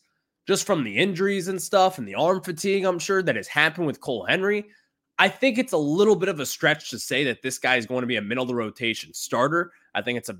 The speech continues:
pretty big stretch at this point, just because of the arm fatigue, all the different things. But Cole Henry's got the stuff to be a nasty reliever someday. I'm not saying that's what he's going to be. I'm not saying that he certainly can't be a starter someday, but Cole Henry's got the stuff.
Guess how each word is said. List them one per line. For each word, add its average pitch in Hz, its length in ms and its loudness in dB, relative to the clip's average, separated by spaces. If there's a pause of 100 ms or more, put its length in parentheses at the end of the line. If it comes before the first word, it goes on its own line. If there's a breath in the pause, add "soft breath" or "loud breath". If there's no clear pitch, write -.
(160)
pretty 170 240 -4
big 135 220 -2
stretch 131 340 -4
at 101 100 -14
this 123 200 -6
point, 131 360 -6 (400)
just 269 220 -2
because 160 280 -2
of 113 120 -6
the - 120 -14
arm 170 280 -2
fatigue, 175 500 -2 (480)
all 160 160 2
the 139 80 -2
different 117 400 -6
things. 196 440 0 (360)
But - 160 -2
Cole 269 260 8
Henry's 196 360 2
got 175 220 -2
the 117 80 -14
stuff 165 340 -4
to 117 80 -10
be 117 120 -2
a 95 100 -6
nasty 117 500 2
reliever 92 460 -6
someday. - 400 -16 (420)
I'm 254 160 6
not 233 180 6
saying 208 200 2
that's 143 180 0
what 120 140 -2
he's 90 160 -12
going 208 280 2
to 196 60 -2
be. 208 180 0
I'm 190 120 2
not 175 180 0
saying 147 200 0
that 107 100 -4
he 95 180 -14
certainly 160 560 -2
can't 170 400 -4
be 175 140 -2
a 143 80 0
starter 170 420 0
someday, 208 540 0 (420 soft breath)
but 151 140 -2
Cole 285 200 4
Henry's 202 360 2
got 139 260 -2
the 175 60 -12
stuff. - 320 -4